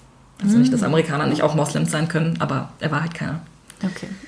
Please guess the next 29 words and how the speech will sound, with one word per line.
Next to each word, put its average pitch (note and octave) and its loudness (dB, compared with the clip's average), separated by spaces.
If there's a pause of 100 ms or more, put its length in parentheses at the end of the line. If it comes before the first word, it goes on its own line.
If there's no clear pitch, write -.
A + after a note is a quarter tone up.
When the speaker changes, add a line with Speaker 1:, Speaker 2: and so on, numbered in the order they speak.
(380)
Speaker 1:
Jimmy C#4 4
T A#3+ 4
war, G3+ 2
genau F3+ 2
wie F3 0
Iqbal, E3 0
Zahnarzt. C3 -4 (440)
Die G#3+ 0
beiden A#3+ 6
schienen B3 6
jedoch G#3+ 2
nur F#3+ 2
aus G3 -2
praktischen - 0
Gründen - 2
geheiratet D3+ -2
zu - -2
haben. D#3+ 2 (200)
Iqbal G3 4
wollte F#3+ 0
eine F3+ 0
Green G3+ 4
Card D#3+ 0
für - -4
die D3+ 0
U C3 0
S C#3 -2
A D#3+ 2
bekommen. - -2